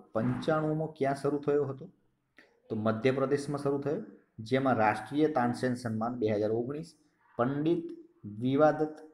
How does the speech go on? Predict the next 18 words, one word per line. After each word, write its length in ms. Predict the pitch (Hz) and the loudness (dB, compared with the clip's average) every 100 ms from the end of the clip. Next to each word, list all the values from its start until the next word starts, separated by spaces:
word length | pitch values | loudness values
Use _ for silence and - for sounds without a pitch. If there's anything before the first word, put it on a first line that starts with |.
| 107 | 0
વ્યાસને 460 | 113 117 - 139 | 2 2 0 -8
આપવામાં 680 | 143 92 - 98 131 196 - | -6 -6 -4 -4 0 -2 -4
આવશે. 340 | 98 92 - 73 - _ _ _ _ _ _ _ _ _ _ - _ _ _ _ _ _ _ _ _ _ _ _ _ _ _ _ _ _ _ _ _ _ _ _ _ - _ - _ _ _ - | -8 -8 -10 -18 -20 _ _ _ _ _ _ _ _ _ _ -20 _ _ _ _ _ _ _ _ _ _ _ _ _ _ _ _ _ _ _ _ _ _ _ _ _ -20 _ -20 _ _ _ -2
અઢારમો 340 | 117 143 156 | 6 6 6
ક્વેશ્ચન. 380 | 151 98 - - - - _ _ _ _ _ - | 0 -2 -2 -8 -8 -20 _ _ _ _ _ 2
તાજેતરમાં 680 | 120 123 175 175 170 170 - | 4 6 4 4 2 2 2
ચર્ચામાં 500 | 120 117 143 151 147 | 0 2 0 2 0
રહેલ 380 | 110 110 117 - - - _ _ 131 | -2 -4 -8 -10 -18 -20 _ _ -4
ઇલુસી 400 | 139 175 175 185 | 0 0 0 -2
બંધ 360 | 135 139 - - | 0 0 -2 0
ક્યાં 180 | 123 | 2
આવેલું 240 | 123 135 139 | 4 2 -2
છે? 260 | - 160 - _ _ _ - | -6 -10 -12 _ _ _ -10
તો 60 | |
જે 160 | 110 113 | -4 -4
તુર્કીમાં 600 | 110 113 104 120 131 131 | -2 -6 -4 -2 0 2
આવેલું 240 | 131 135 | 0 0
છે. 240 | 131 135 | -2 -4